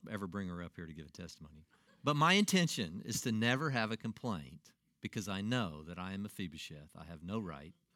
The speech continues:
to complain or to question the very character of God. So we're gonna close with this song, and, uh, at the end of the song,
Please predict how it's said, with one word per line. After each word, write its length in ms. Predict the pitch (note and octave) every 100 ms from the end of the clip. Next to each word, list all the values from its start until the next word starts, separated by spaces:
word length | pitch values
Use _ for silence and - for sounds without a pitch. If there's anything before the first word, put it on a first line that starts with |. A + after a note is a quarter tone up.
| _ _ _ _ _ _ _ _ _
to 120 | -
complain 640 | - E2 - A2+ E2 D2+ E2+
or 140 | E2+ D#2+
to 80 | -
question 600 | - - A#2 - D#2+ D2
the 80 | D#2
very 220 | D#2+ D#2
character 440 | - D#2 C#2+ _
of 100 | D2
God. 300 | - C#2+ C2 _ _ _ _ - - -
So 140 | -
we're 80 | E3
gonna 120 | C#3+
close 320 | A#2+ D3 D3+ B2
with 120 | A2
this 160 | A#2+
song, 520 | - C3+ C3 A2 G#2 A#2 _ _ _ _ _ -
and, 380 | F#2+ F#2 F2+ F2
uh, 80 | F2+
at 140 | F#2+ -
the 120 | G2
end 120 | G2+
of 60 | F2+
the 60 |
song, 440 | - F#2 E2 G2+